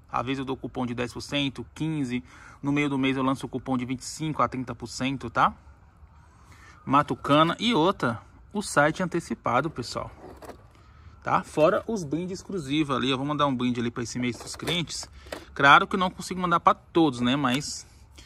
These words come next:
eu consegui ali uma boa parte de reboot Rayushi, ó. Deixa eu dar um zoom ali pra vocês aí, ó. Olha lá, ó. Vendo?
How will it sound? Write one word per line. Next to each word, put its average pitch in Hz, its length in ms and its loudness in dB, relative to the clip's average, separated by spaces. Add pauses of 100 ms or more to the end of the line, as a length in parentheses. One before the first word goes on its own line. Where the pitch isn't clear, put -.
(440)
eu - 80 -8
consegui 135 340 -6
ali 135 80 0
uma 139 140 2
boa 131 160 2
parte - 280 0
de 156 120 -8
reboot 151 400 -6
Rayushi, 151 480 -2
ó. 113 60 -10
Deixa - 240 -18
eu 131 40 -14
dar 135 120 -8
um 127 100 -4
zoom 120 120 -6
ali 117 100 -6
pra 120 100 -14
vocês 117 320 -12
aí, 117 80 -10
ó. 120 60 -14 (120)
Olha 60 120 -10
lá, 58 200 -8
ó. - 180 -18
Vendo? 165 220 -4